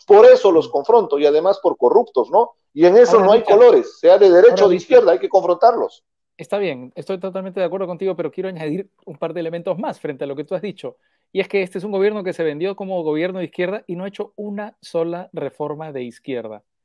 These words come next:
Speaker 2: Es decir, es un gobierno tan inútil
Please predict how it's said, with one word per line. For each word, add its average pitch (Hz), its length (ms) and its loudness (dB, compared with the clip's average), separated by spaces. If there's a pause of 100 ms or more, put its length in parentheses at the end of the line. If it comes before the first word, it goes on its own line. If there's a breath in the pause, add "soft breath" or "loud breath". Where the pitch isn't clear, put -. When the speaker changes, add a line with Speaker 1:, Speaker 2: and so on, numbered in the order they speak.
(140)
Speaker 2:
Es 170 100 -6
decir, 170 360 -6
es 175 160 -8
un 208 80 -10
gobierno 190 600 -4 (320)
tan 277 180 -2
inútil 240 500 -6